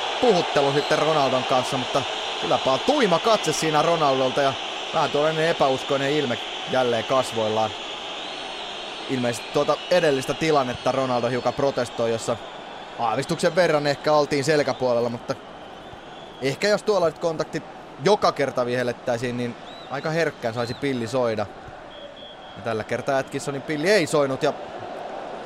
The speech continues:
näin Juventus saa pidettyä palloa. Nyt vasemman laidan kautta Evralta matala keskitys. Siinä oli hyvä idea Evralta kyllä pelata tuonne etualueelle, etutolppaa kohden palloa ko-, Moratalle, mutta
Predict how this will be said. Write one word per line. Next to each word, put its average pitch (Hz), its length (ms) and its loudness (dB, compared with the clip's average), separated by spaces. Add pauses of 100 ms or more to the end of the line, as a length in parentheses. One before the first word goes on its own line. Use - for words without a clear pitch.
näin 117 180 -2
Juventus 139 440 -2
saa 131 100 2
pidettyä 135 420 0
palloa. 135 440 4 (340)
Nyt 95 120 -8
vasemman 123 320 0
laidan 131 200 2
kautta 180 360 4
Evralta 147 360 4
matala 143 340 2
keskitys. 139 540 0 (280)
Siinä 156 160 2
oli 226 100 4
hyvä 269 200 6
idea 175 380 8
Evralta 143 340 2
kyllä 143 200 2
pelata 151 280 2
tuonne 131 300 -2 (520)
etualueelle, 139 640 4
etutolppaa 131 540 0
kohden 131 400 2
palloa 123 340 2
ko-, 117 200 -2 (280)
Moratalle, 127 480 2
mutta 117 300 -4